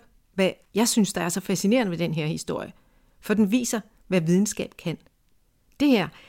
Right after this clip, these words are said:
er naturvidenskab, geologi, palæontologi, biologi, kemi,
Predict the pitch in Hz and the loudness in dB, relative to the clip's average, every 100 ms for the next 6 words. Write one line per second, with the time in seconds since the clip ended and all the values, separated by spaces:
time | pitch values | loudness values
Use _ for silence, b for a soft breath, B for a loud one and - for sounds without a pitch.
0 | B 196 190 185 - 294 226 143 143 - | B 0 2 2 -2 -2 -2 -2 -6 -10
1 | - - - _ _ - 202 180 175 208 | -12 -14 -20 _ _ 2 4 4 0 -4
2 | 202 _ _ - 220 247 254 175 165 170 | -6 _ _ -8 -2 0 0 -2 -4 -6
3 | 156 170 165 - _ _ 254 269 277 233 | -6 -6 -10 -10 _ _ 2 4 4 0
4 | 214 202 - _ - 226 262 302 | -2 -6 -8 _ 0 2 4 0